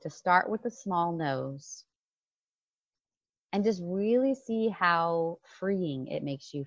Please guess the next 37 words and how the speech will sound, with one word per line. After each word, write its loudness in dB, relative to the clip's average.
feel. -8
And, 0
and 0
when 0
it's, -6
and 0
if -4
you 2
do 2
end 4
up 0
making -2
someone -4
upset, -6
give 0
yourself 0
grace. -4
Give -2
them 2
grace, -6
because -4
we 0
have 2
no -2
control -2
over -4
how -4
they're -6
going -6
to -12
react -2
or -10
how -4
they're -2
going -6
to -10
feel. -12